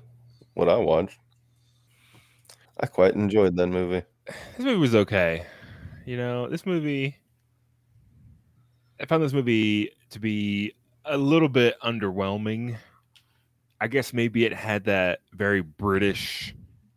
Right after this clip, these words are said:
Speaker 2: timing, pacing, you know, it just felt a bit dry. It just kinda needed something, you know, like,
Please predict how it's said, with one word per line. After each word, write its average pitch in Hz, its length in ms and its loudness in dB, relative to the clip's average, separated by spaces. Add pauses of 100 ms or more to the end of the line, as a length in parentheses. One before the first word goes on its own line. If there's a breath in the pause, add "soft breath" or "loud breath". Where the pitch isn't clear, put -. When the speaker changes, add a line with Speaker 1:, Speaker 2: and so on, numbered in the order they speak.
Speaker 2:
timing, 101 960 -6 (100)
pacing, 101 880 -6
you 107 160 -8
know, 104 560 -4
it 87 220 -16
just - 280 -16
felt 98 260 -2
a 87 100 -4
bit 98 380 2
dry. 92 880 -2 (880)
It 214 140 -14
just 277 200 -4
kinda 190 300 2
needed 107 440 4
something, 78 800 -8
you 80 180 -10
know, 120 320 -4
like, 107 320 -4